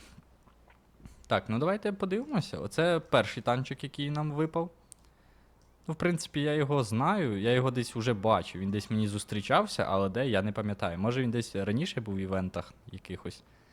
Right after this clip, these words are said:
Щось таке. Е, ну, я його, я його вже десь бачив.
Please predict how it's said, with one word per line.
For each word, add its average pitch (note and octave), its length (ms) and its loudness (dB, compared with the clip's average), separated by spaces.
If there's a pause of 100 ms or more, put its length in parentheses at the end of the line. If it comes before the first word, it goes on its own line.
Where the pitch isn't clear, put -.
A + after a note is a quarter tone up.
(640)
Щось - 260 -6
таке. F#2 360 -4 (800)
Е, G2 120 0
ну, A#2 640 2 (520)
я A2+ 160 2
його, B2+ 300 2
я C#3 240 4
його C3 300 2
вже A2 160 2
десь G#2+ 200 0
бачив. F2+ 420 -6